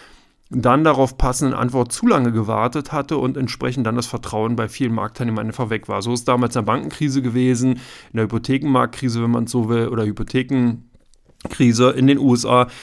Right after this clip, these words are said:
da war es ähnlich, da war es eigentlich eine Vertrauenskrise, die eben dann dieses ganze Desaster mit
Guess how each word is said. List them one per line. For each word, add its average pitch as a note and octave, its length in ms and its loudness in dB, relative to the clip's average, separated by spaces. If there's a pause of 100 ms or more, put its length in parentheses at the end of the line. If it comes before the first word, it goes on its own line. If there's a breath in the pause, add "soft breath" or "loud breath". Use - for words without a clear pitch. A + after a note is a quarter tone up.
(160 loud breath)
da A#2+ 140 0
war C3 80 4
es B2 140 0
ähnlich, C3 240 2
da B2 140 0
war A#2+ 100 4
es A#2+ 80 -4
eigentlich A#2 300 -6
eine A#2+ 100 -2
Vertrauenskrise, B2+ 960 0
die C3 320 0
eben A#2+ 180 2 (160)
dann C3 460 -2
dieses A2 260 -4
ganze A#2 320 -4
Desaster A2 560 -2
mit A#2 240 0